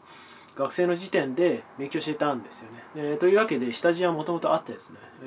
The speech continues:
ー、それで改めて今はディープとか、あるいは分散処理、まあ、アパッチスパークとか、フリンクとか、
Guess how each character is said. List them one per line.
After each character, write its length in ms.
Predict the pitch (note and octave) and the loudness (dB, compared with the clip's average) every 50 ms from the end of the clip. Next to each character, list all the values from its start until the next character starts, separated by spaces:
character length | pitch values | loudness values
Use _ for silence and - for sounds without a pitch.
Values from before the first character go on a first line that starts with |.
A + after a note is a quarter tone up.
| C3 B2+ C3 | -12 -10 -8
ー、 40 | B2 | -6
そ 120 | - D#3+ | -4 -2
れ 60 | E3+ | 2
で 80 | E3+ F3 | 4 6
改 260 | F3 F3 F3 F3+ F3+ | 6 6 4 2 0
め 80 | E3 D3 | 0 -2
て 140 | D#3 D3+ | -2 -2
今 200 | C3+ C3 B2+ A#2+ | -2 -2 -2 -2
は 220 | A#2+ C#3+ E3 D3 - - - - - - - - | 0 0 0 -2 -2 -6 -12 -14 -14 -16 -16 -14
デ 140 | B2 A#2+ C#3 | -6 -2 0
ィ 60 | C3+ | 0
ー 20 | B2 | 0
プ 40 | - | -2
と 100 | - A#2 | -6 -10
か、 200 | A#2 A#2+ A2+ G#2+ | -8 -8 -8 -8
あ 60 | A#2+ | -6
る 80 | B2+ B2 | -4 -4
い 60 | A#2 | -4
は 260 | A2+ A#2+ A#2 A2+ A2 - | -2 -4 -4 -4 -6 -6
分 140 | C3+ C#3 C3+ | -8 -8 -4
散 160 | - D3 C#3+ C3+ - | -2 -2 -2 -2 -4
処 80 | C3 | -6
理、 120 | A2 G#2 - - - - - - - - - | -8 -10 -12 -18 -20 -20 -18 -18 -20 -16 -12
ま 120 | - C3+ B2+ | -8 -6 -4
あ、 40 | A#2+ | -4
ア 40 | A#2 | -4
パ 100 | - C3+ | -4 -4
ッ 20 | B2 | -4
チ 120 | - C3+ | -4 -6
ス 100 | - - | -6 -4
パ 120 | - C#3 | -4 -4
ー 40 | B2+ - | -4 -4
ク 80 | - | -8
と 40 | A#2 | -12
か、 200 | A#2 A#2 A2 A2 | -14 -14 -14 -10
フ 80 | - D3 | -8 -6
リ 80 | C3+ B2+ | -6 -6
ン 60 | A#2+ | -6
ク 80 | - | -6
と 80 | A2+ G#2+ | -8 -10
か、 360 | - A2+ G#2+ G#2 - - - | -10 -12 -12 -12 -12 -14 -14